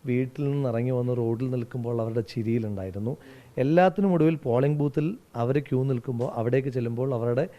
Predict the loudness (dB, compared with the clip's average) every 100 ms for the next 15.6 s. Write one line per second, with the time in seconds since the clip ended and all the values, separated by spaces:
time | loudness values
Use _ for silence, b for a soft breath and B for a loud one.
0 | B B -2 2 2 2 0 0 2 4
1 | 2 0 -6 -12 -8 -2 -2 -2 -4 -4
2 | -4 -4 -4 -6 -4 -4 -4 -4 -6 -6
3 | -8 -8 B B B -2 0 0 0 -2
4 | -2 0 0 -2 -2 -2 -4 -4 -4 -6
5 | B B B B -4 -4 0 0 2 -2
6 | -4 -4 -6 b b -4 -4 -2 0 0
7 | 0 -4 -8 -8 -10 -10 -6 -2 0 2
8 | 0 2 0 -2 B B B -2 2 2
9 | 2 0 2 2 0 -4 -14 -8 -2 0
10 | 0 -2 0 4 6 6 4 2 2 2
11 | 2 0 -2 -8 -6 -2 0 2 2 0
12 | -2 0 -2 0 -2 -2 -6 -10 -16 -20
13 | -20 _ _ 0 2 2 2 0 0 -2
14 | -2 -2 0 0 -2 -4 -6 -8 -6 -2
15 | -2 -2 -6 -4 -6 -4